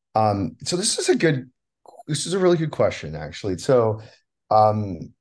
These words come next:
I, I, I think I wanna go, we'll go through the paper. I, I wasn't, like, I, I, I kind of feel like it's a similar problem that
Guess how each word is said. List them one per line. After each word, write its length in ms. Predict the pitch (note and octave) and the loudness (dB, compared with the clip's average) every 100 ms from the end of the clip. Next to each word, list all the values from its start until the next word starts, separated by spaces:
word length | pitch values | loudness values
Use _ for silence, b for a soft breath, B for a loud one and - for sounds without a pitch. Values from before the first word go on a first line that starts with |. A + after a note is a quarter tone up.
| _ _ _ | _ _ _
I, 160 | A2+ C#3 - | 0 0 2
I, 300 | C3 F#3 G3 - - | 2 2 -2 -12 -6
I 80 | C#3 | -4
think 220 | D#3+ A3 | -4 -4
I 60 | |
wanna 200 | F#3 G3+ | -2 0
go, 140 | E3+ - | -2 -4
we'll 240 | C#3+ D3 | -6 -4
go 140 | D#3 D#3 | 0 0
through 140 | D#3+ | 0
the 60 | E3+ | 0
paper. 560 | B2+ B2 B2 B2 A2+ B B _ | 0 2 4 2 0 B B _
I, 120 | - - | -12 -4
I 80 | C3+ | 0
wasn't, 420 | E3 A3+ B3+ D#3+ _ | 2 2 0 -4 _
like, 220 | - A#2+ G#2+ | 0 0 0
I, 180 | A#2+ - | -4 -2
I, 180 | C3+ C3+ | 0 0
I 140 | - C#3 | 0 0
kind 260 | C3 D#3 | 0 0
of 100 | F3 | 2
feel 120 | - D3+ | 2 2
like 160 | B2+ B2+ | 2 0
it's 220 | A2 B2 | -8 -8
a 60 | |
similar 320 | A2 - A#2+ G#2 | -6 -2 -2 -2
problem 500 | - G2+ G#2+ A#2 A2 | -2 0 0 -2 -2
that 380 | G2+ F#2 F#2+ | -2 -2 -6